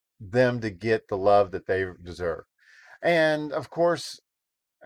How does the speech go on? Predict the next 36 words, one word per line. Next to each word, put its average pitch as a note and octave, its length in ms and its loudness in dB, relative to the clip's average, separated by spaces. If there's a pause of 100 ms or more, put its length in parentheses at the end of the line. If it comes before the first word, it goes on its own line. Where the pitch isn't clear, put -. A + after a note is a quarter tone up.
we E3+ 220 -6
need D#3+ 220 -2
a C#3+ 60 2
little C3+ 220 2
bit B2 120 -2
of A#2 80 -2
love A2 260 4
as G2 140 -8
well. A2 240 4
So A#2 140 -2
if G2+ 120 -2
you A#2+ 80 -6
wanna A2+ 160 -4
become G2+ 220 -6
a F#2 80 -6
patron, F3 500 -2 (280)
or G#3 280 2
you F3+ 180 -8
can F3 200 -8
look E3+ 260 -2
at D#3 320 0
our A#2+ 240 0
merch A#2+ 380 -2
store, F2+ 500 0
and G2 340 -2
our F#2 120 0
merch A#2 260 -6
store E3 420 -2 (360)
will A2+ 160 -6
be A2+ 520 -6
in G#2 520 -4 (180)
the F#2 240 -8
description, B2+ 880 -6 (480)
uh, F2+ 480 2 (140)
on F#2 340 -2
YouTube. A#2+ 520 -8